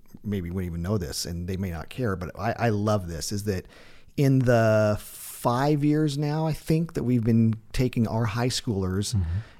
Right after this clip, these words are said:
Speaker 1: and, and you guys have been doing camp for us, our summer camp attendance has almost doubled in five
Speaker 2: Mm-hmm.
Speaker 1: years.
Speaker 2: That's right.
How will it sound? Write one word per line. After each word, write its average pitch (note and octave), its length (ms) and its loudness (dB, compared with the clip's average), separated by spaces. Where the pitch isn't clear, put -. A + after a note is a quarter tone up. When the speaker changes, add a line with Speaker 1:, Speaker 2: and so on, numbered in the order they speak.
Speaker 1:
and, A2 280 2
and A2 160 2
you A2+ 140 4
guys A2 200 2
have G2+ 100 -4
been G#2 180 0
doing G2 240 0
camp G2+ 380 -4
for A#2+ 500 2
us, - 380 -6
our B2 240 2
summer D3+ 420 0
camp - 520 -6
attendance G2+ 840 -4
has G2 160 -6
almost G#2+ 520 2
doubled F2 400 -6
in A#1 80 -12
five G2 300 -2
Speaker 2:
Mm-hmm. C2+ 80 -12
Speaker 1:
years. - 260 -14
Speaker 2:
That's A2+ 160 -4
right. G2+ 80 -14